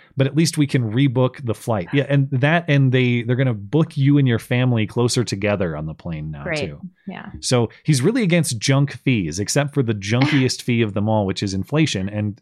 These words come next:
Speaker 1: you can't escape it.
Speaker 2: <laughs>
Speaker 1: At least you can make a selection among airlines and decide, like, "Well, do I wanna fly? Do I, how do I wanna do this trip?"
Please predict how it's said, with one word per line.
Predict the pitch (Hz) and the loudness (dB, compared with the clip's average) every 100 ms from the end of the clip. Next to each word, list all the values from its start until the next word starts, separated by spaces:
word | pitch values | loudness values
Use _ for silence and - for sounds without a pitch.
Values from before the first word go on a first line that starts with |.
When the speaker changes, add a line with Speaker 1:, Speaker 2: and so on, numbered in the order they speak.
| - | -2
Speaker 1:
you | 123 | -2
can't | - 156 131 | 2 0 0
escape | - 151 147 76 | 0 2 0 -2
it. | 160 _ _ | -12 _ _
Speaker 2:
<laughs> | _ _ 254 - _ - _ | _ _ -12 -12 _ -20 _
Speaker 1:
At | - | -2
least | 147 143 | 0 2
you | 131 | 0
can | 123 117 | 2 2
make | 120 | 2
a | 110 | 0
selection | - 110 120 117 | 0 0 -2 -2
among | 107 170 202 | 0 2 2
airlines | 131 113 110 117 110 | 2 2 2 0 0
and | 107 | -2
decide, | 101 117 113 98 | -2 0 0 0
like, | 92 110 | -4 -2
"Well, | 117 113 | 0 0
do | 107 | 0
I | 95 | -2
wanna | 101 113 | -2 -4
fly? | - 113 110 110 | -2 0 2 0
Do | 101 82 | -2 -8
I, | 85 123 | -14 -10
how | 110 | -4
do | 107 | -2
I | 101 | -2
wanna | 95 90 | -2 -2
do | 143 | 2
this | 135 123 | 2 0
trip?" | - 120 113 | 0 0 0